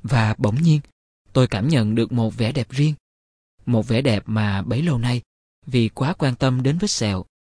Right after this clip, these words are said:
nên tôi không nhận ra. Khi thay đổi tính cách nhìn nhận bản thân,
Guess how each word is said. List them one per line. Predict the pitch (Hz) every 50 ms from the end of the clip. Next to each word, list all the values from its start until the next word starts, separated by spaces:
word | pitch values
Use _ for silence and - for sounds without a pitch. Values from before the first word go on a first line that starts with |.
| _ -
nên | - 135 127 117
tôi | - - 120 113 113 110
không | 107 - - - 135 123 120
nhận | 113 98 95 101
ra. | 101 117 117 117 117 _ _ _ _ _ _ _ _ _ _ _ _ _ _ _ _ _ _ _ _ _ _ _ _ _ _ _ -
Khi | - - 120 117 117 113
thay | - - 123 117
đổi | 110 95 95 104
tính | - - 147 170 -
cách | - 208 - -
nhìn | - 120 113 101 104
nhận | 107 101 98 104
bản | 104 85 98 143
thân, | 147 139 135